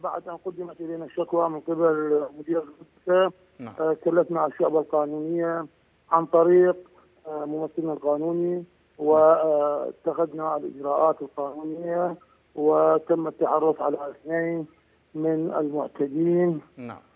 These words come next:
Speaker 1: والإجراءات القانونية سارية بين، آه،
Speaker 2: طيب،
Speaker 1: الممثل
Speaker 2: ما، ما هي
Speaker 1: القانوني
Speaker 2: الإجراءات القانونية اللي
Speaker 1: ومديرية
Speaker 2: اتخذتوها
Speaker 1: التربية.
Speaker 2: كشعبة القانونية أو كمديرية تربية واسط بأكملها؟
Speaker 1: يعني قدمنا شكوى إلى المحاكم،
Speaker 2: نعم.
Speaker 1: والإجراءات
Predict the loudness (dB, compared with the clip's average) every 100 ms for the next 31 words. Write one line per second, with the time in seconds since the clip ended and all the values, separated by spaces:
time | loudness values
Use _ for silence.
0 | _ _ 4 6 8 6 4 2 0 0
1 | 0 -4 -4 0 4 4 2 -4 -4 -4
2 | -4 -8 -8 -8 -10 0 2 2 2 2
3 | 0 -4 -8 -10 -12 -10 -12 -14 _ _
4 | -8 -4 -2 0 0 4 4 4 2 2
5 | 2 4 4 2 0 -2 -2 4 6 6
6 | 4 0 4 4 4 2 4 2 -2 -2
7 | -4 -6 -6 -6 -4 -6 -6 -10 -6 -6
8 | -6 -8 -6 -6 -6 -6 -6 -6 -6 -4
9 | -6 -8 -10 -10 -12 -16 -20 _ _ -20
10 | -20 _ _ _ _ -4 0 0 2 2
11 | 4 4 2 0 -8 -10 -6 -4 -4 -6
12 | -10 -12 -12 -8 -8 -8 -8 -8 -6 -4
13 | -2 -4 -10 _ -4 0 -2